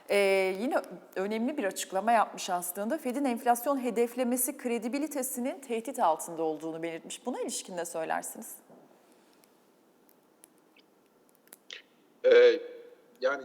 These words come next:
Speaker 2: tehdit altında olduğunu söylerken var olan enflasyonun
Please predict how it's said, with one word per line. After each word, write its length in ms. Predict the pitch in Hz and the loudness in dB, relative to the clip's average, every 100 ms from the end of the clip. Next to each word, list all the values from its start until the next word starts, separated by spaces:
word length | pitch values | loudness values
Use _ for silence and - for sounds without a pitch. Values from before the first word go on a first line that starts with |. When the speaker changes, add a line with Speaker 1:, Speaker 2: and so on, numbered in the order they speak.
| - | -8
Speaker 2:
tehdit 320 | 131 127 156 | -10 -8 -2
altında 440 | 147 139 - 160 156 | 0 0 0 2 4
olduğunu 520 | 143 143 143 147 147 | 4 0 -8 -6 -6
söylerken 680 | - 143 143 156 151 143 151 151 - - - _ 104 | -4 -4 0 -2 -2 -6 -6 -10 -18 -20 -20 _ 0
var 220 | 123 143 | 4 6
olan 280 | 143 131 131 | 4 2 0
enflasyonun 1120 | 113 120 - 127 123 - 143 139 139 139 135 | -2 -8 0 0 0 -4 -10 -8 -10 -10 -12